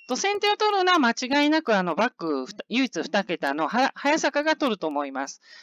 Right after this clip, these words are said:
で、番手が大月ということで、え、この並びは硬い。では、その後ろですね。誰、えー、誰が回っているのかとなると、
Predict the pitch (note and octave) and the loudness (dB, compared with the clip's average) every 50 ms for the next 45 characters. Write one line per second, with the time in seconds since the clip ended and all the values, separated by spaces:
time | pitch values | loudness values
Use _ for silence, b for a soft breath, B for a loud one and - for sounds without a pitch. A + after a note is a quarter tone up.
0 | B B B E4+ F4 D4+ D4+ D4+ D4+ D4 - D4+ D4 D#4 A3+ A3+ A#3+ G3+ F#3+ F#3+ | B B B -2 0 4 4 4 4 2 0 0 2 4 4 4 4 4 2 0
1 | - - - - - F#3 F3+ - F#3+ F3+ E3 E3 E3 E3+ E3 - G#3 - - D3 | -2 -6 -16 -12 -8 -8 -6 -4 -2 0 0 2 0 0 0 -2 -2 -2 0 0
2 | C3+ B2 C3 D3 D3 C3 - _ _ _ _ _ _ _ _ _ _ _ _ _ | 0 0 0 0 0 -2 -4 _ _ _ _ _ _ _ _ _ _ _ _ _
3 | - G3+ G#3 - _ _ - - D4 D4 D4+ D4 D4 D4+ D#4 E4 E4+ D4 - - | -8 -8 -8 -8 _ _ -6 -2 0 2 4 4 4 4 4 4 2 0 0 -2
4 | E3+ F#3 - C#3 C3 - - - D#3 F3 B3 B3+ A#3+ A3 F3+ D#3+ F#3 - - _ | -6 -6 -4 -4 -6 -6 -8 -10 -6 -2 0 2 4 4 4 2 2 0 -4 _
5 | b b b b b b b - - - G3+ G3+ G#3 G#3+ G#3+ A3 A3+ A#3+ C4 C#4+ | b b b b b b b -10 -8 -4 -4 -2 -2 -2 -2 -2 -2 0 2 2
6 | D4 D4 C#4+ C#4 C#4 C#4 C4+ C4 - - D4+ D#4 D4 D4+ D4+ D4+ D4+ C4 C#4 C#4+ | 4 4 2 2 2 0 0 0 0 0 2 2 2 2 2 2 2 2 2 2
7 | D4 C4+ - - - F3+ D#3 D3+ C#3+ D#3 E3+ F3 E3 D3+ D3+ G#3 A#3+ B3 A#3 E3+ | 2 2 0 -2 -4 -4 -4 -4 -4 -2 -2 -2 -2 -2 0 0 0 0 0 -4
8 | - _ _ b b b b b b b b b _ _ _ _ _ _ _ _ | -8 _ _ b b b b b b b b b _ _ _ _ _ _ _ _
9 | _ _ _ _ - - _ _ - E3+ F3+ F3 F3 E3+ D#3+ G#3+ B3 D4+ E4+ D4+ | _ _ _ _ -20 -20 _ _ -8 -6 -4 -4 -4 -4 -2 0 2 2 2 2
10 | C4+ A#3 F#3+ F#3+ G3+ G#3 - - B3 B3 A#3 C4+ C4+ C4 B3+ A#3+ - - D#4 E4 | 2 2 2 2 2 2 0 -2 -2 -2 0 0 0 0 0 0 0 2 2 4
11 | F4 F4 - F4 E4+ E4+ E4+ E4+ E4+ F4 F4 E4+ - _ _ - E4+ F4+ F4 E4+ | 4 2 2 2 2 4 4 4 4 2 2 0 -2 _ _ 0 2 4 4 4
12 | D4+ A#3+ A3 A#3+ | 4 2 0 -2